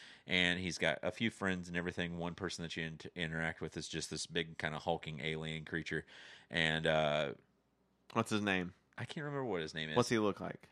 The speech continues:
Speaker 1: He's just a big hulking alien creature.
Speaker 2: What color is he?
Speaker 1: Uh, reddish brownish.
Speaker 2: Okay. Has he got hair?
Speaker 1: Uh, some, yeah.
Speaker 2: Is he, is he bald?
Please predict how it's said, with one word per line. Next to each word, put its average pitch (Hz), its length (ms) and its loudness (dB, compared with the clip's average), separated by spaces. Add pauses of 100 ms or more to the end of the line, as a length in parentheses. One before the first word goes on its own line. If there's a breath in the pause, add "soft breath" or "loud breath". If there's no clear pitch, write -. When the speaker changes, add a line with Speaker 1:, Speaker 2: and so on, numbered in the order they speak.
Speaker 1:
He's 92 280 -4
just - 220 -10
a - 20 -2
big 92 240 -2
hulking 98 400 -4
alien 98 380 -4
creature. 85 180 -2
Speaker 2:
What 127 80 2
color - 280 6
is 90 120 0
he? 92 120 -6 (280)
Speaker 1:
Uh, 101 200 0 (480)
reddish 98 360 -2
brownish. 160 600 -4
Speaker 2:
Okay. 170 200 -6 (420)
Has 113 80 2
he 113 60 4
got 113 160 6
hair? 127 320 4 (640)
Speaker 1:
Uh, 101 140 4
some, 165 340 0
yeah. 117 180 -4
Speaker 2:
Is - 80 -10
he, 110 120 4 (160)
is 98 180 -2
he 101 40 -2
bald? 107 460 4